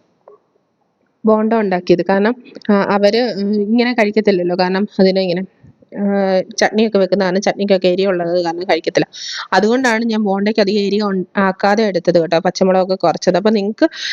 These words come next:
ആ, ആവശ്യത്തിന് എത്ര പച്ചമുളക് വേണോ അതെടുക്കാം കേട്ടോ. അപ്പൊ ഇത്രയേ ഉള്ളൂ. ആ, ഈസിയാണ്. നിങ്ങക്ക്, ആ, നി-, ഒരു പ്രാവശ്യമെങ്കിലും ഒന്ന്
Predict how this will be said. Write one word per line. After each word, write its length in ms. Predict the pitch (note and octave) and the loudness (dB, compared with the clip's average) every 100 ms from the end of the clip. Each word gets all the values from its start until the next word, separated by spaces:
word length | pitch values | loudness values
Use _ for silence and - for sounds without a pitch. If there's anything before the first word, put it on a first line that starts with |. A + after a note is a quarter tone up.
| - A#3+ | -6 -2
ആ, 40 | |
ആവശ്യത്തിന് 540 | G#3+ G#3+ G#3+ A#3 A3+ A#3+ | 0 0 0 0 0 0
എത്ര 520 | E3 G3+ - G#3+ G#3+ | 0 -2 2 2 2
പച്ചമുളക് 400 | G#3 G#3 G3 F#3 | 0 2 0 0
വേണോ 380 | G3+ F#3+ G3+ B3 | 0 -2 0 0
അതെടുക്കാം 460 | G3+ F3 D#3+ D#3 E3+ | 2 0 0 0 0
കേട്ടോ. 160 | E3+ | 0
അപ്പൊ 560 | E3 _ - _ _ C4 | -2 _ -20 _ _ 2
ഇത്രയേ 300 | B3+ C4 C#4 | 4 2 2
ഉള്ളൂ. 480 | A3 A3+ - - G3 | 0 -4 -4 0 0
ആ, 160 | G3 | 2
ഈസിയാണ്. 840 | F3 G3+ G3+ - G3 G#3 A#3 - F#3+ | 0 0 0 0 0 0 -6 0 0
നിങ്ങക്ക്, 280 | F3+ F3+ | 2 2
ആ, 440 | F#3+ C3 F3+ F#3 F3+ | 0 2 0 0 -2
നി-, 360 | F#3 _ G#3 | -6 _ 2
ഒരു 200 | F#3+ G#3 | 4 2
പ്രാവശ്യമെങ്കിലും 460 | C4 A#3+ - G#3+ G#3 | 2 0 0 0 0
ഒന്ന് 140 | G3 | -2